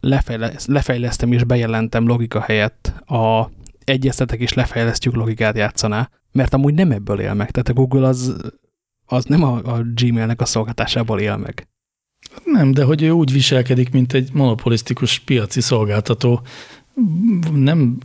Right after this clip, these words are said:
Speaker 2: tehát most ké-, rajta számon kérheted, hogy miért nem, ö, jobb fej, de nem jobb fej. Ezt kérdeztem, hogy akkor mi lenne a, a megoldás arra, hogy,
Speaker 1: Van egy
Speaker 2: hogy
Speaker 1: kérdésem.
Speaker 2: több szereplője le-, több egyenrangú szereplője legyen az internetes piacnak.
Speaker 1: Abban ugye egyetértünk, hogy monopóliumok nem jók.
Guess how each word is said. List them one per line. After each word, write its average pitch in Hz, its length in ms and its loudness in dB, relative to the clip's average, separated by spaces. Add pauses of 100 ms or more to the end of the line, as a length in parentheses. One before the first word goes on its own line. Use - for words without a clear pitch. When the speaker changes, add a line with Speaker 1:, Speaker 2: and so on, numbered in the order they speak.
Speaker 2:
tehát - 420 -4
most - 160 -4
ké-, 135 200 -2
rajta 127 300 0
számon 147 340 0
kérheted, 113 440 0
hogy 117 140 2
miért 117 240 2
nem, 120 340 2 (140)
ö, 107 280 4 (540)
jobb 117 260 2
fej, 117 320 2
de 139 180 -2
nem 127 180 2
jobb 98 140 0
fej. 104 340 -2
Ezt 120 160 0
kérdeztem, 127 420 2
hogy 123 120 4
akkor 123 280 0
mi 127 140 4
lenne 123 460 4
a, 120 40 4 (460)
a - 120 -4
megoldás 107 560 2
arra, 117 280 4
hogy, 117 340 0 (560)
Speaker 1:
Van 175 120 2
egy 160 60 2
Speaker 2:
hogy - 100 -2
Speaker 1:
kérdésem. 131 320 0
Speaker 2:
több 127 100 -2
szereplője 120 560 2
le-, 123 100 4
több 131 280 -2
egyenrangú 123 520 2
szereplője 110 500 2
legyen 107 300 2
az 104 140 2
internetes 107 560 0
piacnak. 107 440 -2
Speaker 1:
Abban 143 120 2
ugye 151 140 0
egyetértünk, 131 440 0
hogy 127 80 4
monopóliumok 120 600 2
nem 98 160 -2
jók. - 340 -8